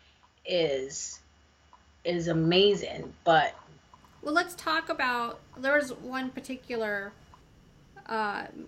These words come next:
Speaker 2: major name that you've worked with, Stephen Klein.
Speaker 1: Yeah.
Speaker 2: And, um, if
Speaker 1: Yeah.
Speaker 2: anyone who's listening to this podcast doesn't know him, then you should probably start Googling right now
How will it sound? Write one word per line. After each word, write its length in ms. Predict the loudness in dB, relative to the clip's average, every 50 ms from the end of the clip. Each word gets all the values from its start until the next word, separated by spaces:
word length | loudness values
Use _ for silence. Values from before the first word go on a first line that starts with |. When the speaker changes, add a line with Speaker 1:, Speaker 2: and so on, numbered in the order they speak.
| -18 -20 _
Speaker 2:
major 320 | -8 -4 -4 -2 -2 -2 -2 -2
name 220 | -2 -4 -4 -4
that 120 | -6 -6 -6
you've 160 | -8 -8 -6
worked 220 | -8 -8 -8 -10
with, 180 | -10 -10 -10 -12 -14
Stephen 340 | -18 -10 -6 -6 -6 -6 -6
Klein. 460 | -8 -8 -8 -6 -6 -6 -8 -10 -14 -18 -20 -20 -20 -20 -20 -20 -20 -20 -20 -20 -20 -20 -20 -20 -10
Speaker 1:
Yeah. 200 | -6 -6 -6 -6 -8 -8 -4
Speaker 2:
And, 560 | -2 0 0 2 2 0 0 -2 -4 -6 -10 -12 -18 -20 _ _ _ -4
um, 560 | -2 0 0 0 0 -2 -4 -6 -10 -12 -10 -4
if 200 | -4 -4 -4 -4 -10 -20 _ _ _ _ _ -20 -20 _ 4
Speaker 1:
Yeah. 160 | 6 6 6
Speaker 2:
anyone 220 | 6 4 0 -2
who's 140 | -2 -2 -2 -4
listening 280 | -6 -6 -6 -6 -6
to 100 | -6 -6
this 120 | -8 -8 -10
podcast 880 | -8 -4 -4 -4 -4 -4 -6 -6 -6 -4 -4 -6 -8 -10 -16 -14 -10
doesn't 340 | -8 -6 -6 -6 -6 -6 -6
know 200 | -6 -6 -6 -6
him, 380 | -6 -6 -8 -8 -8 -8 -8 -8
then 180 | -8 -8 -8 -8
you 100 | -10 -10
should 220 | -10 -10 -12 -12
probably 540 | -12 -10 -10 -10 -8 -8 -8 -8 -8 -8 -10
start 420 | -12 -12 -8 -8 -6 -6 -8 -10 -14 -10 -4
Googling 560 | -4 0 2 2 2 2 2 -2 -4 -4 -6 -6
right 300 | -6 -4 -4 -4 -6 -8
now 560 | -12 -10 -8 -6 -6 -4 -4 -4 -6 -8 -10